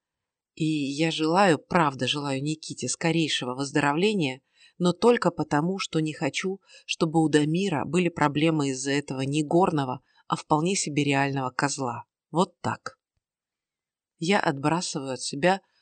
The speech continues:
порванную в клочья салфетку. Все молчат. Тишина.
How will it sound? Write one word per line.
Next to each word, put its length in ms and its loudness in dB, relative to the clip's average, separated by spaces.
порванную 520 0
в 80 -18
клочья 440 -2
салфетку. 720 -6
Все 260 -2
молчат. 540 -4
Тишина. 600 -4